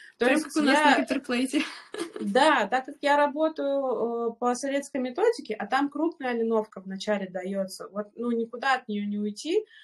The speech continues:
Speaker 1: потому что детям гораздо проще увидеть, э, форму буквы,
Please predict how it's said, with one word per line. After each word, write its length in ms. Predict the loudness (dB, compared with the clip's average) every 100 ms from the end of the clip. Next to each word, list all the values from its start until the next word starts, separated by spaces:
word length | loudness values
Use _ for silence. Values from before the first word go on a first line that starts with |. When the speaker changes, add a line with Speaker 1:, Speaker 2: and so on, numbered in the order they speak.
| _ -6
Speaker 1:
потому 260 | -2 0
что 180 | -2 -4
детям 360 | -2 0 0 0
гораздо 420 | 4 2 2 -2
проще 440 | 0 0 0 -4
увидеть, 600 | -4 -2 -2 -2 -4 -6 _ _ -20 _ -4
э, 40 | -2 0 0 -4 -4
форму 420 | 4 4 6 2
буквы, 720 | 2 0 0 -2 -2 0 0